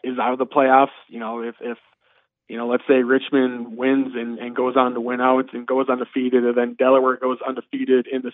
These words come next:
C A A North, uh, you know, that, that's two C A A teams right there in the playoffs. I don't know if the C A A gets a third team into the playoffs, and so a, a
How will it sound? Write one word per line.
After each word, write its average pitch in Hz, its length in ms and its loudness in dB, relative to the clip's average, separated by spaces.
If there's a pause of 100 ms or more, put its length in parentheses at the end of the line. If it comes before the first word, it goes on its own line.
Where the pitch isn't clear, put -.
C 135 140 -8
A 123 220 2
A - 20 -10
North, 131 400 0 (720)
uh, 113 440 -6 (140)
you 120 140 -8
know, 113 420 -6
that, 117 200 -4
that's 123 180 -2 (240)
two 151 200 -2 (120)
C 139 140 2
A 127 240 4
A - 20 -4
teams 123 300 -2
right 123 180 2
there 131 160 2
in 131 60 0
the 120 80 -4
playoffs. 120 400 -2 (100)
I 131 80 2
don't 131 140 2
know 131 100 2
if 120 80 -2
the 120 180 -8
C 135 140 -2
A 127 240 2
A 120 60 -4
gets 123 180 -8
a 123 160 -12
third 135 300 0
team 113 280 -8
into 123 200 -8
the 123 80 -4
playoffs, 117 520 -4
and 123 140 -10
so 120 200 -2
a, 110 200 -8
a 107 160 -8